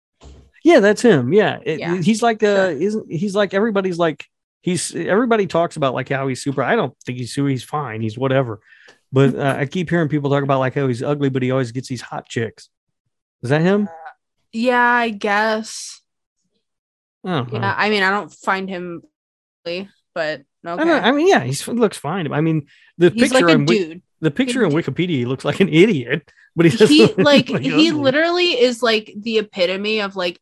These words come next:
Speaker 2: average looking dude.
Speaker 1: Yeah.
Speaker 2: Except with tons of tattoos.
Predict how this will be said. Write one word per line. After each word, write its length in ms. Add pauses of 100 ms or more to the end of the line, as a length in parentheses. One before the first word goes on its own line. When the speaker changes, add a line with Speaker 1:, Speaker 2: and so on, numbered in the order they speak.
Speaker 2:
average 460
looking 420
dude. 320 (340)
Speaker 1:
Yeah. 340 (260)
Speaker 2:
Except 500
with 320
tons 280
of 120
tattoos. 600